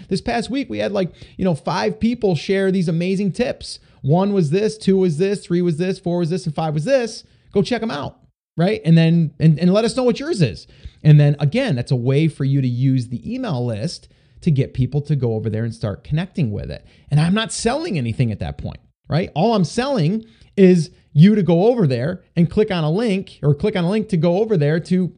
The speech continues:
start adding to the community or start watching or sharing or, uh, you know, chiming in, right, is really what we're doing there. We're not selling anything. So a lot of times I look at selling as not necessarily just selling the product where they're gonna pay you cash.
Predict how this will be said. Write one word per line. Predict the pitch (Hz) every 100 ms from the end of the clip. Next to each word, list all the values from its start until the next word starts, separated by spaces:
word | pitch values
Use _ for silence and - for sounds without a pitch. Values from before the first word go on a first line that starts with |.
| _
start | - - 139 -
adding | 131 147 143
to | 156
the |
community | 165 196 254 117
or | 127
start | - 147 - - - -
watching | 135 120 143 - 165 175
or | 120
sharing | - 143 143 160 190
or, | 135 123 - - -
uh, | 87 90
you | 147
know, | 120 113
chiming | - 170 185 185
in, | 277 226 -
right, | - 127 127
is | 131
really | 147 147
what | 113
we're | 127
doing | 131 240 196
there. | 87 -
We're | 151
not | -
selling | - 226 262 269 120
anything. | 101 90 - 98 71 - - -
So | - 180 151 - - -
a |
lot | 220
of | 226
times | 190 160
I |
look | 175 165
at | 127 -
selling | - 190 254 233 127 156 180 - -
as | 160 139
not | 170 160
necessarily | 156 143 139 160 143 139
just | 127 131 -
selling | 143 139 131 123 - _ _ -
the | 123
product | - 143 175 160 107 -
where | 123 120
they're | 123
gonna | 104
pay | - 127
you | 110
cash. | 95 - 233 220 117 117